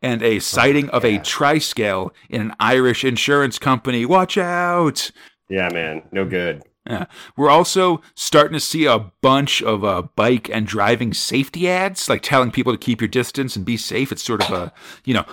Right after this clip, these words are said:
Speaker 1: a mid eighties version of the Green Cross Code, essentially. Uh,
Speaker 2: Yeah, sure.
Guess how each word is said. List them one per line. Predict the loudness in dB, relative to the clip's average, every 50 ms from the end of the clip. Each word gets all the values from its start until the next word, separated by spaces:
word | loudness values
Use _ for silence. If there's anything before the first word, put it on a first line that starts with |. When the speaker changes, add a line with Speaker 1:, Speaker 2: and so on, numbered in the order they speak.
| -2
Speaker 1:
a | 0 0 0
mid | 0 2 4 4 4 4 4
eighties | 4 4 4 4 4 2 2 0 0 -2
version | 0 2 2 4 4 2 2 0
of | 0
the | 0
Green | 0 0 0 0 -2
Cross | -2 0 2 4 4 2 0 -2
Code, | 0 2 2 2 2
essentially. | 0 -4 -6 -6 -6 -6 -4 -4 -2 -2 -2 -2 -4 _ _ _ _ -20 _ _ -4
Uh, | -2 0
Speaker 2:
Yeah, | 0 0
sure. | -2 -4 -8 -6 -4 -4 -4 -6 -8